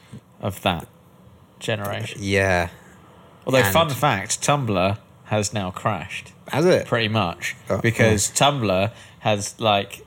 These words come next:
Speaker 1: because they banned porn on Tumblr.
Speaker 2: <laughs>
Speaker 1: This is true. They banned porn on Tumblr, and then the
Speaker 2: <laughs>
Speaker 1: s-, stock price of Tumblr went crashing down because, um,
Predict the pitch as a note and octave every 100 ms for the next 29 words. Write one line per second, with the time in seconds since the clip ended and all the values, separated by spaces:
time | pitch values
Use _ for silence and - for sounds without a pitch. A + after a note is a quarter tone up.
0 | - A2+ - A#2 G#2+ - A2+ G#2+ G#2+ G#2+
1 | G#2+ G#2+ G#2+ - - _ - - B2 A2+
2 | A2 A2 G2+ - A2+ D#2 G2 A#2+ - G#2
3 | F#2+ A2+ G#2 B1+ A#2 - - - - -
4 | - - F3 F3+ F3+ - - _ C3+ C#3
5 | C#3+ - G3+ G#2+ G2 - - B2+ D3+ E3+
6 | F3+ F3+ E3+ D3 C3+ D#3+ D3+ G#2 E2+ A#2+
7 | - - - - B2 B2 B2+ C#3 C#3 C3+
8 | D3+ B2 C3 B2+ B2 - - - - -
9 | - - - E3 E3 - A2+ G2 F2+ -
10 | G#2+ - B2+ B2 G#2 D#2+ F#2 - _ _
11 | _ _ _ C3+ A2+ G#2+ G#2 - _ _
12 | - - A#2+ G#2+ - A2 A2 A2 F#2+ G2
13 | - - B2 - B2 A#2+ A2 - - -
14 | A#2+ A2+ A2